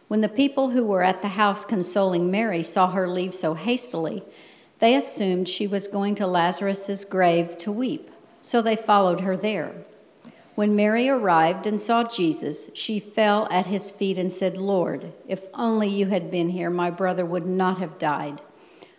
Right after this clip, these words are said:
When Jesus saw her weeping and saw the other people wailing with her, a deep anger welled up within him,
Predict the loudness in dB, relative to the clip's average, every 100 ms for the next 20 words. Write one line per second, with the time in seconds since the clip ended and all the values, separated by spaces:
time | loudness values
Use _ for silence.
0 | _ 0 2 0 -2 -4 2 2 4 2
1 | 0 0 -2 -2 -2 -4 -4 -2 -2 -2
2 | -2 -2 -2 -2 0 -2 -2 -6 -6 -4
3 | -2 2 2 2 0 -2 0 0 -2 -2
4 | -4 -4 -6 -2 -4 -4 -4 -2 -2 -2
5 | -2 0 0 0 -4 -6 -6 -6 -4 -4
6 | -4 -4 -6 -10